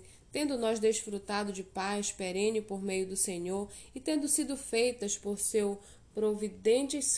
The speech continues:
cuidado notáveis reformas em benefício deste povo, sempre e em todos os lugares reconhecemos isto com profunda gratidão.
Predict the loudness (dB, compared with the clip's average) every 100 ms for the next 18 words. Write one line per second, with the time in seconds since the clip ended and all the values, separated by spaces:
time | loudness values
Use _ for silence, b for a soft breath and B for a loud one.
0 | 2 0 0 -2 -2 -2 -2 -2 -4 -6
1 | -2 -2 0 -2 0 -2 -2 -2 -2 0
2 | -2 -4 B B B 0 4 6 6 6
3 | 4 2 4 2 2 -4 -4 -2 -2 -4
4 | -8 B B 4 6 4 2 0 -6 B
5 | B 0 0 0 2 2 2 2 2 0
6 | 2 0 0 -2 -4 -2 0 4 4 4
7 | 0 -2 -2 -2 -4 -4 -4 -2 0 0
8 | -2 -2 0 0 0 -2 -4 -4 -4 -6